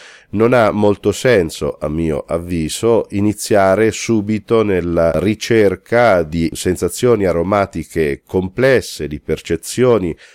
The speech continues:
olfattive complesse, come ad esempio i profumi che si possono sviluppare con il tempo, quindi con la maturazione.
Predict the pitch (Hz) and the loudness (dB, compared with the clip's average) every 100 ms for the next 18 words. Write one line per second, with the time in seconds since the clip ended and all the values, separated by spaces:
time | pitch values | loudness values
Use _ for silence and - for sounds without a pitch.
0 | _ 82 78 90 85 - 107 92 - 117 | _ -8 -4 -2 -2 0 2 2 2 0
1 | 123 92 85 82 - 117 - 80 82 80 | 0 0 0 0 -2 -4 0 -2 0 0
2 | 98 - 78 78 73 - 117 - - - | -2 -2 -2 -2 -4 0 0 0 -10 -20
3 | - 78 101 104 - 87 101 95 80 78 | -12 -6 -2 -2 -2 -2 -2 -2 -6 -2
4 | 90 82 87 80 80 78 85 95 104 - | -2 -2 -4 -2 -4 -4 -2 -2 -2 -4
5 | - 85 80 82 90 78 - 73 73 73 | 0 2 2 0 0 -2 -4 -6 -6 -6
6 | - 131 92 - 69 82 76 71 78 73 | 0 2 2 -2 -10 -8 -8 -8 -4 -4
7 | 71 71 73 69 69 - 69 53 | -4 -6 -6 -6 -6 -6 -6 -6